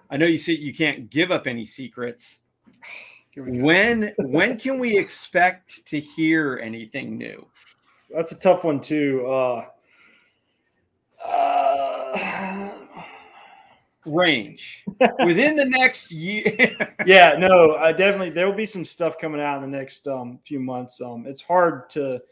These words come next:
Speaker 2: to say, um, what, when, if it's a boat, if it's an accessory, like, I can't say any of that kind of stuff. Um, but, uh, we would, I'll put it this way,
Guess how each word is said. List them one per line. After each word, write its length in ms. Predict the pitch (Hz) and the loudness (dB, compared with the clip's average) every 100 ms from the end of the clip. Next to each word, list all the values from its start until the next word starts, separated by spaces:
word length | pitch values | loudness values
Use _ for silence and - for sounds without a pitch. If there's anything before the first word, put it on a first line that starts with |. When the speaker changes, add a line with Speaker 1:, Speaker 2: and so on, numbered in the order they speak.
| _ _ _ _ | _ _ _ _
Speaker 2:
to 100 | 143 | -12
say, 720 | 139 - 143 139 135 135 127 - | -8 -6 -4 -2 -4 -6 -10 -12
um, 420 | 135 127 117 113 131 123 | -10 -10 -10 -14 -16 -12
what, 360 | 123 139 139 113 | -2 0 0 -2
when, 520 | 127 135 135 135 135 | -10 -8 -6 -6 -10
if 140 | 123 127 | -14 -20
it's 160 | 113 | -20
a 40 | 110 | -20
boat, 440 | 117 131 131 127 | -8 -6 -4 -6
if 160 | 120 123 | -10 -14
it's 160 | - | -18
an 80 | 120 | -18
accessory, 680 | 113 - 143 131 - 131 123 | -16 -12 -8 -8 -10 -12 -10
like, 160 | 117 | -12
I 80 | 117 | -14
can't 280 | 120 143 127 | -12 -10 -10
say 200 | - 131 | -8 -8
any 160 | 127 123 | -6 -4
of 60 | |
that 340 | 127 131 131 - | -4 -6 -10 -12
kind 220 | 139 127 | -8 -8
of 60 | |
stuff. 480 | 120 - 143 135 139 _ _ _ _ _ | -10 -6 0 0 -2 _ _ _ _ _
Um, 460 | 139 135 120 113 - _ | 0 0 0 -6 -10 _
but, 400 | 139 127 - - _ 135 | -2 -2 -4 -16 _ -12
uh, 340 | 127 117 110 - - _ 196 | -12 -12 -14 -18 -20 _ -6
we 200 | 147 143 | 2 4
would, 320 | 143 190 175 | 8 8 8
I'll 220 | 147 160 | 6 2
put 140 | 165 196 | 4 2
it 80 | |
this 220 | 156 147 - | 2 -6 -6
way, 300 | 113 104 | -10 -10